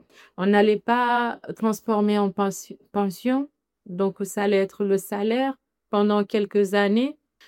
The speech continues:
Donc, c'était un salaire normal et c'est ma belle-mère qui récupérait. Elle me disait non, il fallait, euh, fallait qu'on partage. <laughs> Et ça aussi, il a fallu l'intervention de mon beau-père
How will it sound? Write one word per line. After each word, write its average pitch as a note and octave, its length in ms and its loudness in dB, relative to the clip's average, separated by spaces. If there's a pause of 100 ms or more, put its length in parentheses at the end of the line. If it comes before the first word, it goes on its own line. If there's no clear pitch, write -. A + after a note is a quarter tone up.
(120)
Donc, G3+ 180 2
c'était A3 260 0
un G#3 140 0
salaire A#3+ 540 -2
normal G#3 600 0 (480)
et F3+ 240 0
c'est F#3 180 -6
ma F3+ 180 -6
belle-mère G3+ 500 2
qui - 160 -8
récupérait. F3+ 840 -4
Elle F#3 140 2
me G3 80 6
disait G#3+ 320 2
non, A#3+ 200 2
il B3+ 140 0
fallait, G#3 500 0
euh, G3 240 0 (680)
fallait F#3+ 240 2
qu'on G3 200 -2
partage. F#3 960 -4 (1300)
<laughs> - 1080 -8
Et G3+ 100 4
ça C4 220 4
aussi, B3+ 280 2
il G3+ 80 0
a F#3+ 100 2
fallu G#3 280 0
l'intervention G3 920 -2
de F3+ 140 0
mon E3+ 320 -2 (100)
beau-père A#3+ 480 -2